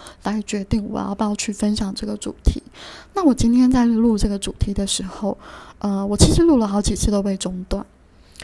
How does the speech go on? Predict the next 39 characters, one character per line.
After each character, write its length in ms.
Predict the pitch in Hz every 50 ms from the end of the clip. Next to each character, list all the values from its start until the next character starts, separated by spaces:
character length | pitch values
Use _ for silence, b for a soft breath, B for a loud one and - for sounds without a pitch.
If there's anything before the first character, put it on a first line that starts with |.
| B B B B B B
那 80 | - 302
我 80 | 285 226
就 120 | - 226
知 120 | - -
道 200 | 226 - 233 214
可 200 | 202 - - 220 202
能 460 | 190 190 190 185 190 185 190 190 190
我 160 | 196 190 190 196
脑 200 | 208 214 202 196
中 200 | - 240 247 262
想 160 | 262 233 196
的 100 | - -
那 80 | 196 208
个 100 | 196 196
方 220 | - - 196 202
向 220 | 202 - 214 202 190
是 80 | 202
错 200 | 196 - - 208 -
误 220 | - - - - -
的。 140 | - - - - - B B B B B B B B
那 100 | - 294
录 140 | 285 294 285
了 100 | 254 233
几 120 | 214 -
次 180 | - - 262 262
之 160 | 254 - 247
后， 240 | 233 226 240 254 226
我 100 | 214 -
发 240 | - - 240 233 247
现 160 | 254 - 254
有 120 | 214 208
几 120 | - - -
个 120 | - -
状 200 | - - 247 240
况 200 | 226 - 220 202
要 120 | 202 196
分 220 | 196 - 208 196 202
开 240 | 196 208 190 196 196
录。 220 | 196 196 208 -